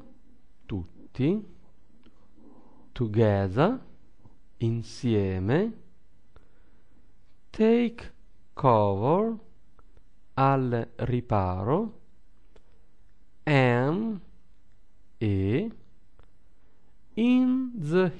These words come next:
heat, al caldo. All together take cover, tutti insieme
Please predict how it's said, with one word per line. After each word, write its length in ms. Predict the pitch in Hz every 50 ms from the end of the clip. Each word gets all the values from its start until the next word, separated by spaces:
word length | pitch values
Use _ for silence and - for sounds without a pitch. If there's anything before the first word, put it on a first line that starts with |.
| -
heat, 680 | - 113 104 98 - - - - - - - 101 98 98 - - - - - - - - - - - - - - - - - - - - - - - -
al 380 | 160 170 175 185 190 190 170 - - -
caldo. 720 | - - 101 92 90 90 87 87 85 90 92 82 76 92 - - - - - - - - - - - - - - - - - - - - - - - - - - - - - - - - - - - - -
All 280 | 165 180 202 220 214 175 - -
together 1000 | - 147 135 120 117 139 139 135 127 117 110 104 95 98 104 98 95 90 92 - - - - -
take 400 | - 131 120 107 98 - - -
cover, 800 | - - 117 101 98 92 90 90 90 95 123 160 220 247 247 240 - - - - - - - - - - - - - - - - - - - - - -
tutti 460 | - 180 180 165 175 - - - 135
insieme 960 | 127 120 117 110 107 - - - 131 127 120 113 104 101 98 98 98 95 92